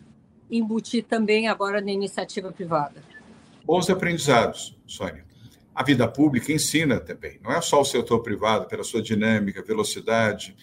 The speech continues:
Speaker 2: ah, capacidade, conhecimento, ah, que constrói. A vida pública também lhe ensina.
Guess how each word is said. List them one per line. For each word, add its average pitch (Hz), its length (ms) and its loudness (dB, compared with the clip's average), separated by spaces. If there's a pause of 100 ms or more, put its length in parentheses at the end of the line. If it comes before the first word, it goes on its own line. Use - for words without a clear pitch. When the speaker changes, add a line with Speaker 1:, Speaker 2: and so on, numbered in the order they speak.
(360)
Speaker 2:
ah, 92 180 -12
capacidade, 117 840 2
conhecimento, 110 800 -2 (400)
ah, 92 500 -6
que 120 300 2 (100)
constrói. 127 580 4 (440)
A - 60 -14
vida 147 220 2
pública 170 380 2
também 147 340 2
lhe 143 120 2
ensina. 92 380 -4